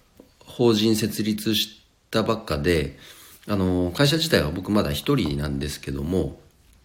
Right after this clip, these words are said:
ぱりその、このフェーズで頑張っている経営者の方っていうのはやっぱ周りにたくさんいて、で、そういう方っていうのはね、あの、なんて言ったらいいかな。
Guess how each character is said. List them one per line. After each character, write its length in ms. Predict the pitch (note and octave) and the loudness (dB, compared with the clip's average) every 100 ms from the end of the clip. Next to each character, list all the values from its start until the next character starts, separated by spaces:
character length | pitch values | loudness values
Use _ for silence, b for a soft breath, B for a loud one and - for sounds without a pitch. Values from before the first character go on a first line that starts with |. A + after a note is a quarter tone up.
| _ _ _ B B B B B B B B - | _ _ _ B B B B B B B B -2
ぱ 80 | C#3 | 0
り 40 | |
そ 140 | - D3 | 2 4
の、 400 | F3 E3+ E3+ - | 6 4 0 0
こ 60 | |
の 140 | D3 C#3+ | 2 6
フ 100 | C#3+ | 6
ェ 60 | |
ー 40 | C3+ | 6
ズ 140 | B2 | 4
で 160 | B2+ A2+ | 2 4
頑 180 | A#2+ A#2+ | 4 4
張 60 | |
っ 60 | A#2+ | 2
て 100 | - | 0
い 40 | |
る 80 | D#2 | -2
経 140 | E2+ F2 | 0 0
営 40 | |
者 120 | - | 0
の 100 | D2 | -4
方 220 | - D2 | -6 -8
っ 20 | D2+ | -6
て 80 | |
い 20 | D2+ | -6
う 40 | |
の 40 | |
は 60 | D2+ | -6
や 60 | - | -6
っ 20 | |
ぱ 60 | F2+ | -2
周 160 | F2+ | 0
り 80 | F2 | 0
に 60 | F2 | -4
た 100 | F2 | -6
く 80 | |
さ 140 | - D#2+ | -4 -2
ん 100 | D#2 | -2
い 40 | |
て、 360 | - D#2+ D2 - _ _ _ _ _ B B B B B B B _ - - - - | -2 -4 -4 -10 _ _ _ _ _ B B B B B B B _ -20 -20 -20 -10
で、 100 | A#2+ | -4
そ 120 | - | 0
う 20 | |
い 40 | E3 | 0
う 20 | |
方 220 | E3+ E3+ | 0 0
っ 120 | E3 | -2
て 80 | - | -2
い 40 | D#2 | -2
う 20 | |
の 140 | C#2+ | -2
は 60 | C#2+ | -2
ね、 340 | F#2 F2+ - - _ _ - | -2 -2 -6 -20 _ _ -14
あ 140 | F2+ F2 | -8 -4
の、 640 | E2 E2 D#2+ D#2+ D#2 D#2 - _ _ _ _ _ _ _ | -4 -4 -4 -6 -8 -10 -16 _ _ _ _ _ _ _
な 120 | G2+ F#2+ | -6 -6
ん 60 | |
て 60 | - | -6
言 40 | |
っ 40 | - | -8
た 60 | |
ら 60 | C#2+ | -8
い 40 | |
い 20 | |
か 80 | - | -6
な。 240 | G2 E2+ | -4 -4